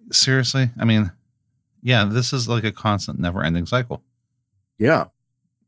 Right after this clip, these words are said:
Speaker 1: And I, I swear, it's only gotten worse over the past few years. I don't remember these types of bills, you know, coming out there, even during the Trump administration.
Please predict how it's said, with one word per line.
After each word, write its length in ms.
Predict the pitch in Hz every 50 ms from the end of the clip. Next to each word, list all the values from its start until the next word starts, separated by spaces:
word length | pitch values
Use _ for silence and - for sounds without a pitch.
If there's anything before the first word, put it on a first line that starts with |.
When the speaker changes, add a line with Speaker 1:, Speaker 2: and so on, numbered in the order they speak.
| _ _ _ _ _ _ _ -
Speaker 1:
And 200 | 117 117 110 -
I, 200 | 60 107 113 - - -
I 160 | - 101 92
swear, 340 | - - - 120 110 92 -
it's 220 | 110 113 117 -
only 180 | 139 139 139 123
gotten 320 | 117 107 - 110 104 90
worse 360 | 90 104 107 101 - - -
over 200 | 95 90 82 87
the 60 | 80
past 260 | - - 82 80 - -
few 120 | - 87
years. 260 | 85 80 80 78 76
I 60 | 98
don't 100 | 107 117
remember 520 | 113 95 85 82 87 90 87 85 82 82 82
these 300 | 80 87 90 87 78 -
types 380 | - - 95 87 80 - - 82
of 160 | 76 71 71
bills, 520 | 85 85 85 80 80 78 78 76 - - -
you 140 | 82 85 78
know, 200 | 76 73 73 73 - _ _ _ _ _ _ -
coming 240 | - 87 82 82
out 180 | 82 82 80 -
there, 140 | - 78 80
even 140 | 80 82 85
during 160 | 92 92 95
the 80 | 92 -
Trump 200 | - 135 139 139
administration. 680 | 131 101 85 71 69 - - 65 58 - - 58 -